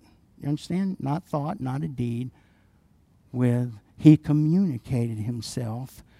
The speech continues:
to a world. How many times have you ever heard it say that Jesus' existence was a way of saying, "Father,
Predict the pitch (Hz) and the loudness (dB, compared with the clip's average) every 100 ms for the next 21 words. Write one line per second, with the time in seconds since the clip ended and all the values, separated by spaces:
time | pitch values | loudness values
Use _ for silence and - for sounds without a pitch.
0 | _ _ - 143 127 127 123 123 139 - | _ _ -2 -2 0 -4 -8 -8 -12 -16
1 | _ - 233 277 269 - 247 202 160 156 | _ 4 10 12 12 8 6 6 2 2
2 | 156 160 175 156 - 147 123 127 - _ | 2 0 0 -4 2 4 4 0 -6 _
3 | _ _ 143 151 131 214 285 226 180 - | _ _ 4 4 8 12 12 12 8 6
4 | 147 120 196 196 139 135 151 151 135 135 | 2 4 4 4 0 -4 -4 -2 -2 0
5 | 151 135 - 160 147 127 110 - 156 147 | 2 0 0 2 4 2 -2 6 6 6
6 | 156 | 4